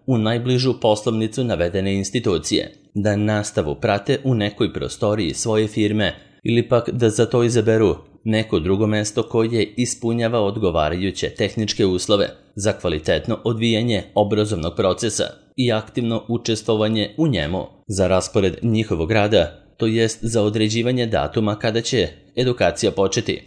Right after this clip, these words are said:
kao i termina i učestalosti sprovođenja predavanja, bit će zadužen ovlašćeni predstavnik konkretne kompanije i koordinator za nastavu u određenoj poslovnici organizatora.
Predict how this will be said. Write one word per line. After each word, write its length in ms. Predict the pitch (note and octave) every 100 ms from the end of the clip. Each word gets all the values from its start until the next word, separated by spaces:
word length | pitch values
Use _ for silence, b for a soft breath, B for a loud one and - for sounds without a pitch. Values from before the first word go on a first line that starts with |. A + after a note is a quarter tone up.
| _ -
kao 200 | A2+ A2
i 80 |
termina 480 | A2 A2+ A#2 A#2 G#2+ -
i 100 | C3
učestalosti 760 | A#2+ B2 B2 - A2+ A2 - G2
sprovođenja 640 | - F#2 F#2+ G2 F2+ D#2+
predavanja, 600 | D#2 E2 G2 G2+ G2+ E2 - _
bit 180 | G#2 A#2+
će 100 | B2
zadužen 520 | A#2+ A2+ C3 A#2+ G#2+ -
ovlašćeni 640 | A2 G#2+ A2+ - F#2+ E2
predstavnik 640 | - G2 - A#2+ A2+ A2+ -
konkretne 560 | A2 F#2+ - A#2+ B2+ C3+
kompanije 600 | D3+ C#3 E2 G2+ G2 - - -
i 160 | B2
koordinator 640 | - A#2+ A#2 A#2 A#2 B2 A#2
za 120 | A#2
nastavu 520 | A2 G#2+ G#2+ A2+ G2 - - _
u 140 | A2+
određenoj 580 | A2 A#2 A2+ G#2+ G2+ G#2
poslovnici 640 | - D2 - F2 E2+ -
organizatora. 840 | A2 B2+ C3 E2 F2 F#2+ G2+ D#2+